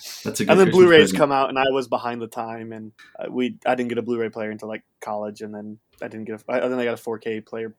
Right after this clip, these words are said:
Speaker 2: pretty quickly. Like, as soon as they started integrating them into game
Speaker 1: Yeah.
Speaker 2: consoles, it was like, "All right, like, gotta get my hands on these."
Speaker 1: Yeah, nice. I still don't have a four K player because they don't,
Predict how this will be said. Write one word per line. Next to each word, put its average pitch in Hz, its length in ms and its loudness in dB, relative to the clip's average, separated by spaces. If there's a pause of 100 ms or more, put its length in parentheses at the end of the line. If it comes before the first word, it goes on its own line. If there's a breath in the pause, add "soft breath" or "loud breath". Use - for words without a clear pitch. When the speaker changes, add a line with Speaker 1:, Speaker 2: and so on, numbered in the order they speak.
(200)
Speaker 2:
pretty 196 240 2
quickly. 127 360 -2
Like, 120 140 -4
as 123 100 -14
soon 147 120 -6
as 127 80 -6
they 131 80 -4
started 123 260 -2
integrating 120 540 -6 (120)
them 117 200 -8
into 110 140 -10
game 110 260 -2
Speaker 1:
Yeah. 95 100 0
Speaker 2:
consoles, 110 500 -10
it - 60 -16
was 110 140 -16
like, - 160 -12
"All 143 120 2
right, 113 220 -6
like, 113 140 -14 (320)
gotta 127 160 2
get 123 100 -4
my 117 100 -8
hands 113 240 -10
on 107 140 -12
these." 107 160 -12 (160)
Speaker 1:
Yeah, 98 260 0
nice. 90 300 -6
I 127 60 0
still 127 180 4
don't 120 140 4
have 92 100 0
a 82 60 -8
four 95 180 -4
K 90 200 -6
player 92 240 -8
because - 340 -12
they 104 100 -4
don't, 127 300 -2